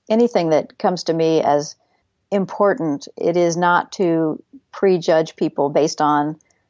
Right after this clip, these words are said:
either one or two opinions that I happen to learn about them or some demographic characteristic. You know, it's, is, is this person African American? Is this person a woman? Is this person gay? Um,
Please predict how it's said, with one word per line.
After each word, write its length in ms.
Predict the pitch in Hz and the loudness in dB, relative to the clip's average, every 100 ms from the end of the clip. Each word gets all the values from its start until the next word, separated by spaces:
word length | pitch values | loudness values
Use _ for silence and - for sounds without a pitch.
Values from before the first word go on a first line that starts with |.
| _ _ | _ _
either 500 | 180 190 170 156 143 - | 2 4 4 2 -2 -6
one 200 | 180 185 | -4 -2
or 80 | 170 | -4
two 280 | - 180 | -2 0
opinions 460 | 156 147 185 175 160 | 0 0 -4 -4 -2
that 120 | 165 | 0
I 60 | 156 | 0
happen 300 | 175 175 170 | -2 -4 -4
to 80 | 160 | -2
learn 220 | 165 170 | 0 0
about 300 | 160 151 151 | 0 0 0
them 300 | 156 147 151 - _ _ _ _ | -2 -2 -6 -12 _ _ _ _
or 440 | - 190 180 165 - | 0 2 4 2 0
some 260 | - 196 185 | -6 -6 -4
demographic 640 | 165 160 156 156 - 240 - | -2 0 0 0 -4 -10 -6
characteristic. 680 | 180 160 - 151 147 151 143 | -2 -2 -2 -4 -4 -6 -6
You 60 | |
know, 80 | 147 | -4
it's, 200 | 156 - - - - - | -4 -6 -14 -18 -10 -4
is, 120 | 170 | -2
is 140 | - 165 | -2 -4
this 100 | 170 | 0
person 260 | 180 175 | 0 2
African 320 | 156 170 - | 0 0 -2
American? 400 | 165 196 190 190 | 0 2 2 0
Is 100 | 170 | 0
this 140 | 160 160 | -2 -4
person 300 | 180 165 151 | -4 -4 -4
a 40 | |
woman? 280 | 165 185 185 | -2 0 0
Is 100 | 165 | -4
this 100 | 151 | -4
person 340 | - 160 160 | -4 -4 -2
gay? 380 | 156 165 160 160 160 _ _ _ _ - | 2 4 4 2 -2 _ _ _ _ 0
Um, 360 | 170 160 - | 2 2 -2